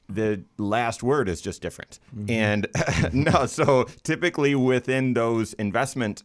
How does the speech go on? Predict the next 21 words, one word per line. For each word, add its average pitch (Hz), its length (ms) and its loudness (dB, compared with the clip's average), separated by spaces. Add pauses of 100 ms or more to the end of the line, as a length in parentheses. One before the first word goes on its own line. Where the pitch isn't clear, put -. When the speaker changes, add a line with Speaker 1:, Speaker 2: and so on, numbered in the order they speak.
Speaker 1:
accounts, 90 560 -6
you're 104 140 -4
gonna 110 160 -4
have 98 180 -2
a 98 80 -4
money 92 220 -4
market 92 400 -4
fund 101 600 -4 (300)
that 95 600 -2 (100)
it 95 300 -4
may 113 180 0
not 127 220 0
be 104 160 -2
F 90 140 -4
D 90 120 -4
I 85 120 -2
C 85 240 -8
insured, 85 420 -6
may 110 160 -4
have 113 240 -2
some, 98 300 -4